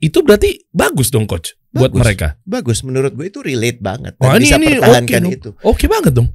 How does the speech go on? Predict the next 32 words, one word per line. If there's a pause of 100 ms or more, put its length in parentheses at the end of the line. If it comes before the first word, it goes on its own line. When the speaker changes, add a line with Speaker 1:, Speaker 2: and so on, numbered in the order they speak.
(160)
Speaker 2:
Kalau
ada
perusahaan
yang
meminta
foto,
Speaker 1:
Mm-mm. (320)
Speaker 2:
eh,
gue
tentunya
akan
mempertanyakan
kenapa
minta
foto. (260)
Tujuannya
untuk
apa? (380)
Ya.
Speaker 1:
Buat
ngukur
aja
kira-kira
nih (420)
gimana
sih
personalnya
dari
mukanya, (240)
Speaker 2:
Hmm.
Speaker 1:
apa
serem,